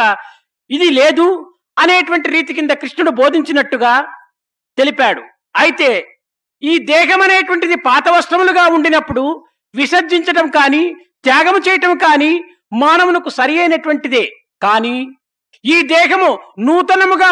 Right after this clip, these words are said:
ఉండినప్పుడు, అనగా చిన్న వయసుగాను, ఇరవై వర్షములు లేక పదహైదు వర్షములు, తొమ్మిది వర్షములు ఉన్నటువంటి యొక్క దేహమును విసర్జించడంలో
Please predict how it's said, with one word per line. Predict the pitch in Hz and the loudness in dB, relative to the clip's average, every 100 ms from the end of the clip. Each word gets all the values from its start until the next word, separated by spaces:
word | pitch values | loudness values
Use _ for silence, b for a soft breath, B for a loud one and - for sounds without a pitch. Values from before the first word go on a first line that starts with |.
| 339 | 2
ఉండినప్పుడు, | 320 302 302 262 180 - _ - | 0 -2 -4 -6 -10 -12 _ -4
అనగా | 294 330 320 294 - | 0 0 0 -2 -2
చిన్న | 294 359 359 | 0 2 2
వయసుగాను, | 339 339 302 269 277 320 320 _ _ - | 2 0 0 0 -2 -6 -10 _ _ -6
ఇరవై | 330 359 349 320 | -2 0 2 0
వర్షములు | 269 294 285 302 339 427 _ _ _ _ _ _ _ _ 277 | 0 -2 -2 -2 -4 -8 _ _ _ _ _ _ _ _ 0
లేక | 330 311 | 0 0
పదహైదు | 285 320 339 381 370 | 0 2 2 2 2
వర్షములు, | 320 339 294 277 320 - _ | 0 0 0 -2 -6 -10 _
తొమ్మిది | 285 349 381 370 | -2 0 2 2
వర్షములు | 330 359 359 349 | 0 0 0 2
ఉన్నటువంటి | 330 330 330 330 320 | 2 0 -2 -4 -2
యొక్క | 320 320 220 | -4 -4 -4
దేహమును | 269 285 330 269 277 B B 233 | -2 0 0 -2 -4 B B -6
విసర్జించడంలో | 262 330 330 320 320 294 277 | -2 0 -2 -4 -4 -2 0